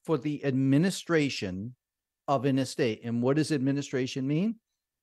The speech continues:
It means the, uh, gathering of, gathering of assets,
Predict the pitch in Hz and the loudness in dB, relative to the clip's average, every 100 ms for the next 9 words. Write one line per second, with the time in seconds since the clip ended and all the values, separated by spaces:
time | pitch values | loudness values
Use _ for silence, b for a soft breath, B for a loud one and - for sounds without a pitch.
0 | - 131 143 135 131 143 147 - _ _ | -10 -6 -2 0 0 0 -4 -14 _ _
1 | _ - 131 123 131 _ _ - 107 104 | _ -6 -2 -2 -4 _ _ -6 -2 -2
2 | 131 127 135 139 151 180 208 285 - _ | 0 4 6 6 4 4 4 4 0 _
3 | _ _ _ - 131 117 117 113 - _ | _ _ _ 0 4 6 4 2 -4 _
4 | _ _ _ _ _ _ _ _ _ _ | _ _ _ _ _ _ _ _ _ _
5 | _ 131 135 131 143 175 190 214 151 117 | _ -2 2 4 4 2 0 2 2 2
6 | - 123 165 - | 0 -6 -6 -12